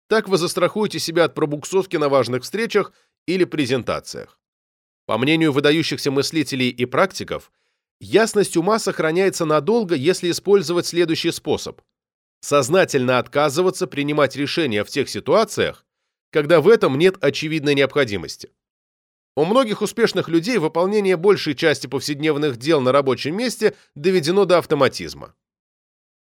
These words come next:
Так что у них вообще нет необходимости тратить ментальное топливо. Такие работники самостоятельно высвобождают огромное количество времени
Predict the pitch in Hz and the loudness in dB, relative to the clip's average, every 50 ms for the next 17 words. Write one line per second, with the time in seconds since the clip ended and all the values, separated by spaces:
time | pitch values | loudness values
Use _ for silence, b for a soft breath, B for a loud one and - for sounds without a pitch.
0 | _ _ _ _ - 151 147 - - - 165 160 151 - - 147 147 151 170 196 | _ _ _ _ 0 0 0 0 0 2 4 4 4 4 0 -2 -2 -2 0 -2
1 | 190 - - - _ _ - 123 143 190 185 175 - - - 220 196 165 165 156 | -2 -4 -6 -10 _ _ -8 0 2 2 2 2 2 -2 -2 -2 0 2 2 0
2 | - 135 127 120 110 - 135 143 156 233 240 233 - - 110 - 147 139 165 156 | 0 0 0 0 0 0 -2 -2 0 0 0 0 0 -2 -2 0 2 2 2 2
3 | - 160 - 147 131 107 - 117 113 110 107 104 101 92 - 82 76 - 71 71 | -2 -6 -4 -4 -4 -2 0 2 2 2 2 0 -2 -2 -4 -8 -10 -10 -10 -12
4 | 60 - - _ _ _ _ _ _ _ _ _ _ _ _ _ _ _ _ _ | -12 -12 -14 _ _ _ _ _ _ _ _ _ _ _ _ _ _ _ _ _
5 | _ _ _ _ 135 127 120 131 135 127 127 127 170 208 202 - 127 - 117 95 | _ _ _ _ 0 0 2 4 4 4 4 6 4 4 4 2 0 0 0 -2
6 | - - _ _ _ - - 165 170 160 131 - 131 135 165 208 202 - 208 196 | -2 -4 _ _ _ -6 -4 -2 0 0 0 0 2 4 4 4 4 2 2 0
7 | 190 185 170 - - 160 151 143 139 117 104 - 180 202 190 196 185 156 120 120 | 2 0 0 0 0 0 2 4 2 2 4 2 2 2 2 2 0 0 0 2
8 | 139 180 185 185 185 175 156 - 160 156 175 170 - 156 123 - 139 123 110 98 | 2 2 2 2 0 0 0 0 -2 -2 -2 -4 -4 -6 -4 -2 -2 -2 0 0
9 | 127 170 180 185 202 208 226 226 220 | 2 2 2 0 0 -2 -2 -4 -4